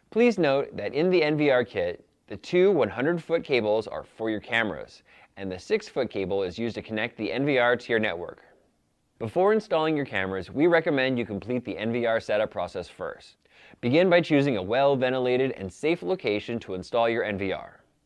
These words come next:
The reason being, you'll need to maintain access to your N V R for installation, general maintenance,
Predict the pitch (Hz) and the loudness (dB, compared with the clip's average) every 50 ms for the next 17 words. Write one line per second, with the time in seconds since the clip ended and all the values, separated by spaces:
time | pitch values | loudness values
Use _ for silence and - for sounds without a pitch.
0 | - - - - _ - 123 165 190 190 208 175 160 165 156 151 151 147 147 - | -20 -20 -20 -20 _ 0 4 4 6 6 6 6 6 6 6 4 2 0 -4 -8
1 | - - _ 143 156 156 156 160 170 175 170 - 160 139 131 139 139 131 - 143 | -16 -12 _ 2 2 4 4 4 4 2 2 0 0 0 0 0 0 -2 -2 -4
2 | 156 - - 147 160 147 - 110 95 92 - - 110 90 101 107 101 104 104 104 | -4 -2 -2 -4 -4 -4 -6 -8 -8 -8 -8 -6 -6 -4 -4 -4 -2 0 0 0
3 | 104 90 98 - 85 120 127 123 165 156 131 117 110 - - 123 123 131 131 - | 0 -2 -4 -8 -6 -6 -4 -2 0 2 2 2 0 0 -4 -6 -8 -8 -10 -14
4 | _ _ _ _ - 113 123 139 143 139 135 123 113 104 104 110 117 - - | _ _ _ _ -2 0 2 2 2 2 2 2 0 0 -2 -4 -6 -6 -10